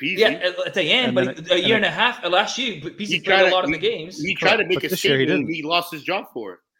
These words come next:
Speaker 2: Right, right.
Speaker 1: Beasley
Speaker 2: But,
Speaker 1: spoke up, and
Speaker 2: but,
Speaker 1: Beasley has more,
Speaker 2: oh my
Speaker 1: more
Speaker 2: God,
Speaker 1: pull.
Speaker 2: but,
Speaker 3: I'm gonna
Speaker 2: but
Speaker 3: touch on that, I'm gonna touch on that topic next,
Speaker 1: Beasley
Speaker 3: Oscar.
Speaker 1: has more pull. It, it's,
Speaker 3: Um,
Speaker 1: it's a matter of fact. It's facts. It's not
Speaker 3: before we get into
Speaker 2: It's
Speaker 3: that
Speaker 2: not
Speaker 3: one,
Speaker 2: a
Speaker 3: that's the,
Speaker 2: fact.
Speaker 3: that's
Speaker 2: It's
Speaker 3: the
Speaker 2: fact.
Speaker 3: next topic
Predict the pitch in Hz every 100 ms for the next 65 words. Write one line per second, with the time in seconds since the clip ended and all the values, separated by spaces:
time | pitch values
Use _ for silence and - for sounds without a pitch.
0 | _ _ 233 285 185 220 170 165 156 160
1 | 185 175 - 208 - 135 123 143 151 139
2 | 151 151 151 147 156 156 151 151 151 160
3 | 170 165 - 165 214 208 202 196 202 185
4 | 185 175 202 - 185 190 180 170 - -
5 | 147 147 131 127 156 196 208 214 220 208
6 | 202 - 220 113 104 160 139 135 127 123
7 | 120 - 185 190 170 - 160 - - 196
8 | 104 - - - 151 156 131 190 190 185
9 | 180 180 - 170 156 156 143 - 175 139
10 | - - _ - 156 160 180 165 165 -
11 | 160 143 123 120